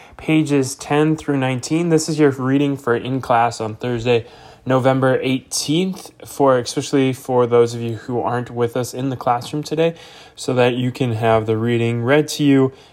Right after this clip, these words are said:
if that is a way that helps you and that you can stay up connected with us. And if you were in class,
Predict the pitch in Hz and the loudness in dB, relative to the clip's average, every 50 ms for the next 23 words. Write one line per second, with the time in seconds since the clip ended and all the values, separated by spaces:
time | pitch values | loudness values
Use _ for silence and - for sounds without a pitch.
0 | _ _ _ - 127 127 120 113 - - 123 117 117 117 113 110 117 113 113 113 | _ _ _ -4 0 2 2 0 2 2 2 4 4 2 2 2 2 4 4 4
1 | 113 110 - - 123 123 117 - - - 117 113 110 104 104 107 107 107 104 117 | 4 2 0 -2 -2 -4 -4 -4 -6 -4 -2 -2 -2 -2 -2 -4 -4 -4 -6 -8
2 | 110 - 120 113 104 - - 117 107 104 107 107 104 - _ _ _ - - - | -8 -8 -8 -8 -8 -6 -4 -4 -2 -2 -4 -4 -8 -12 _ _ _ -12 -4 -4
3 | 120 117 - - - _ - - 127 127 123 - 143 131 131 135 - 185 208 208 | -4 -4 -4 -8 -18 _ -8 -6 -6 -6 -4 -4 -4 -4 -2 0 0 0 0 0
4 | - - 139 135 143 139 - 147 143 147 175 175 156 147 143 131 - 139 127 127 | -2 -4 -4 -2 -4 -2 0 2 2 2 2 2 0 0 -2 0 0 2 2 2
5 | 120 - | 0 -4